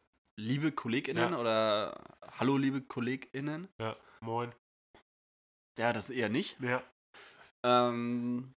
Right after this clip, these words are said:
Speaker 1: oder wenn's irgendwas anderes ist, dann schreibe ich meistens irgendwelchen Kundensupports. <laughs>
Speaker 2: <laughs> Ja,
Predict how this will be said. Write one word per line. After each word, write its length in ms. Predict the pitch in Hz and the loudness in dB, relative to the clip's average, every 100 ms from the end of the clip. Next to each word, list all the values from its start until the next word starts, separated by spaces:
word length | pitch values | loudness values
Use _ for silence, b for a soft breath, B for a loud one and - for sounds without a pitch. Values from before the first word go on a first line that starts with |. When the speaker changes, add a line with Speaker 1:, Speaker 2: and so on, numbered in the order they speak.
| _ _ _ _ _ - _ _ - | _ _ _ _ _ -20 _ _ 2
Speaker 1:
oder 340 | 156 214 220 180 | 8 8 8 4
wenn's 120 | 170 | 2
irgendwas 200 | 165 143 | 2 4
anderes 260 | 143 160 135 | 2 2 -2
ist, 140 | 156 | -4
dann 80 | 131 | -2
schreibe 160 | 139 131 | -2 0
ich 60 | |
meistens 280 | 135 131 127 | 0 -2 -2
irgendwelchen 320 | 135 127 120 | -2 0 -2
Kundensupports. 640 | 147 147 - - 101 117 - | -4 -2 -4 -2 4 6 6
<laughs> 200 | - - | 6 6
Speaker 2:
<laughs> 60 | |
Ja, 840 | 143 117 180 175 - 208 220 185 | 6 8 8 8 10 8 10 8